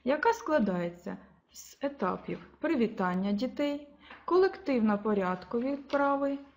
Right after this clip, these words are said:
ігроритміка. Етап привітання починається обов'язково з уклону.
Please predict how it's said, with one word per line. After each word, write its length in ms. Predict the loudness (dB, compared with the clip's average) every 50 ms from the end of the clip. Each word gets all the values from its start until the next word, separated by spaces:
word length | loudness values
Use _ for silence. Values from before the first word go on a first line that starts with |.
| -8 -2
ігроритміка. 920 | 0 0 0 2 2 2 2 2 -2 -4 -8 -10 -12 -12 -12 -12 -14 -14 -14 -14 -16 -18 -20 -20 -20 _ _
Етап 420 | -4 -2 2 2 2 2 2 -2
привітання 760 | -4 -2 0 0 0 -2 0 2 2 2 4 4 4 2 2
починається 720 | 0 -2 -4 -2 0 0 0 2 2 0 -2 -2 0 0 0
обов'язково 840 | 2 4 2 2 2 2 0 -2 -4 -4 -2 0 0 2 2 0
з 100 | 0 -2
уклону. 640 | -4 -4 -2 0 2 2 2 2 2 -2 -4 -6 -10